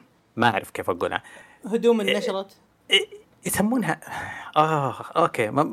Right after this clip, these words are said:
Speaker 1: ما راح تنحجب الحلقة هذه. المهم إنه في مجتمعات، مجتمعات نتنة من شلالية كذا انكب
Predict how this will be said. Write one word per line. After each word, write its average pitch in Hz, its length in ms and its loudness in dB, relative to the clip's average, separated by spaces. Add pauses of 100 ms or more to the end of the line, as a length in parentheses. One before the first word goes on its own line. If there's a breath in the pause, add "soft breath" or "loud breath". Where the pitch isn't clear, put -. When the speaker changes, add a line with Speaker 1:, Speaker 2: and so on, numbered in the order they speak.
(220)
Speaker 1:
ما 151 140 4
راح 156 120 6
تنحجب 110 400 -2
الحلقة 95 420 2
هذه. 90 120 -4 (500 loud breath)
المهم 185 320 2
إنه 160 180 2
في 208 360 0
مجتمعات، 143 760 2 (240)
مجتمعات 127 760 2
نتنة 110 540 2
من 101 260 -2
شلالية 110 640 4
كذا 131 420 4 (140)
انكب 110 560 0